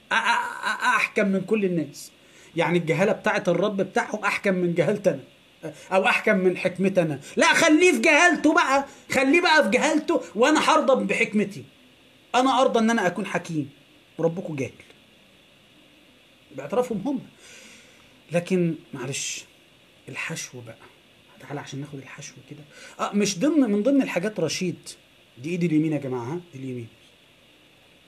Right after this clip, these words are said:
مش رشيد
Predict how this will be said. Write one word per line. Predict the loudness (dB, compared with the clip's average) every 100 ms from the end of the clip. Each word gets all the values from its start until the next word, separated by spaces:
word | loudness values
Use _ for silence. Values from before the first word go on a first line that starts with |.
| _ _ _ _ _ _ _ _ _ _ _ _ _ _ _ _ _ _ -14 -12 -14 -16 _ _ _ _ _ -20 -20 -20 -20 -10
مش | -4 -2
رشيد | 2 2 2 0